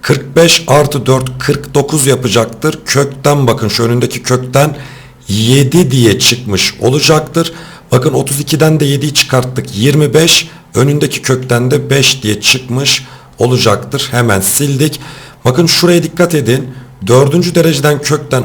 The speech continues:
on altıyı çıkartırken iki üzeri dört diye yazayım. Şunlar birbirini götürsün. Yani şuradan iki diye çıksın.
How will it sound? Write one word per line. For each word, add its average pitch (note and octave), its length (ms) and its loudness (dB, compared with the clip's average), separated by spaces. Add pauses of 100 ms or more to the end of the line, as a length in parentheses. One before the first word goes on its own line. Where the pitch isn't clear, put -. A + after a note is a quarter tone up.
on B2+ 140 4
altıyı C#3+ 340 2
çıkartırken B2+ 720 -4
iki - 220 -6
üzeri B2+ 340 0
dört C#3+ 300 2
diye A#2+ 160 4
yazayım. G#2 520 0 (340)
Şunlar C#3 500 2
birbirini A#2 400 0
götürsün. D3 640 0 (400)
Yani B2+ 200 4
şuradan C3 580 0
iki - 240 -6
diye C#3+ 220 -2
çıksın. B2+ 540 0